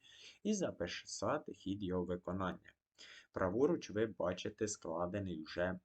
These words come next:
складену блок схему даного алгоритму. Схожа блок схема має бути у вас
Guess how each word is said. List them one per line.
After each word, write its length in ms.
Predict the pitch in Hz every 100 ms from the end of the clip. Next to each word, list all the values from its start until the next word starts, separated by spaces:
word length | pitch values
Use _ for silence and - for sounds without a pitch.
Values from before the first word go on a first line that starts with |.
| _ 90
складену 600 | - - 90 101 95 87
блок 340 | 92 92 87
схему 420 | - - 104 87 78 _ _ 85
даного 480 | 85 82 82 87
алгоритму. 760 | 87 90 92 110 123 90 _ - _ _ - - - _ _ - - _ _ _ _ _ _ _ _ _ _ _ _ _ _ _ _ - _ -
Схожа 580 | - - 139 92 95
блок 260 | - 95 -
схема 380 | - 175 226 123
має 360 | 90 110 160
бути 340 | 107 156 165 120
у 80 | 85
вас 400 | 78 98 117 -